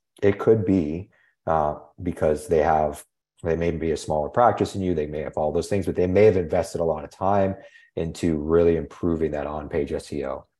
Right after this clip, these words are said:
or improving some of that off-page S E O.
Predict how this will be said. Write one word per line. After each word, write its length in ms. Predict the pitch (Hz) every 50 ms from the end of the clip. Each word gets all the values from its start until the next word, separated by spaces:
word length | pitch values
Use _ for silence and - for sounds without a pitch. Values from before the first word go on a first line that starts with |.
| _ _ -
or 180 | 85 87 87
improving 400 | 82 - - - 90 82 82 80
some 180 | 76 - 78 76
of 60 | 73
that 100 | 73 71
off-page 540 | 71 71 73 67 - - - 71 67 69 -
S 220 | 76 73 - - -
E 100 | 71 -
O. 180 | - 82 82